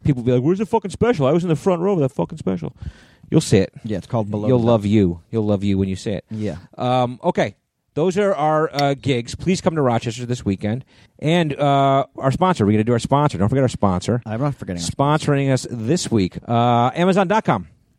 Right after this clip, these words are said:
Speaker 1: Amazon dot com. If you go to the Chewin' It website, right, you go to Nerdist, you click through the podcast, you go to this episode page. On that page, there's gonna be a banner ad for Amazon. Click the Amazon ad. It'll take you to Amazon, and then you shop there,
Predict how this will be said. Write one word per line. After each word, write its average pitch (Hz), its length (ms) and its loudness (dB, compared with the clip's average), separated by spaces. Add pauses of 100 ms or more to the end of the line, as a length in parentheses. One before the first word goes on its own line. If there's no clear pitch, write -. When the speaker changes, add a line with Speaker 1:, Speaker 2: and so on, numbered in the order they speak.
(120)
Speaker 1:
Amazon 147 300 0
dot 151 180 0
com. 101 200 -2
If 110 100 2
you 127 80 2
go 165 180 0
to 190 60 2
the 170 60 0
Chewin' 165 340 -2
It 160 140 -2 (140)
website, 123 600 -2
right, 110 180 0
you 117 80 0
go 127 100 2
to 139 60 2
Nerdist, 143 800 0 (580)
you 113 80 -4
click 151 200 -2
through 151 120 2
the 147 80 -4
podcast, 127 540 0
you 117 60 -6
go 131 120 2
to 143 80 2
this 135 200 0
episode 120 760 0
page. 110 560 -2 (480)
On 196 200 0
that 196 180 0
page, 120 280 0
there's 110 120 -2
gonna 110 100 -2
be 104 60 2
a 98 40 2
banner 113 400 0
ad 82 180 -2
for 98 140 -4
Amazon. 95 520 -2 (420)
Click - 240 -2
the 190 80 0
Amazon 117 460 2
ad. 87 300 -2 (340)
It'll 98 120 -2
take - 320 -4
you 160 60 4
to 143 80 0
Amazon, 92 600 -2 (200)
and 110 140 0
then 110 80 2
you 101 100 4
shop 190 360 0
there, 104 240 2